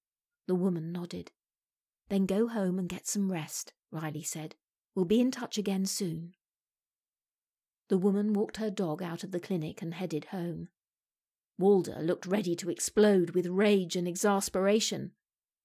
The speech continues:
"What the hell was that all about?" he demanded. "I said we had to take her to the B A U." Riley shrugged. "I can't imagine why we would do that,"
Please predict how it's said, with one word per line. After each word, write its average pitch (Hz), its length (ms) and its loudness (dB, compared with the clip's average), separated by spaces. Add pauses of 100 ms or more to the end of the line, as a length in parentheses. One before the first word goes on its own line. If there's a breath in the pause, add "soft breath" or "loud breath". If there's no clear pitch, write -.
(120)
"What 254 240 6
the 240 160 8
hell 277 420 6
was 208 220 10
that 233 260 4
all 160 180 4
about?" 151 460 0 (100)
he 180 140 -4
demanded. 165 580 -4 (220)
"I 175 120 0
said 185 560 4 (140)
we 208 100 0
had 208 180 -2
to 226 100 -2
take 233 280 4
her 226 80 2
to 233 120 0
the 220 100 4
B 240 280 6
A 247 120 6
U." 208 540 6 (680)
Riley 180 360 -2
shrugged. 175 500 -4 (680)
"I - 60 -2
can't 208 300 4
imagine 220 440 4
why 185 160 4
we 175 100 6
would 165 200 2
do 175 200 6
that," 180 480 -2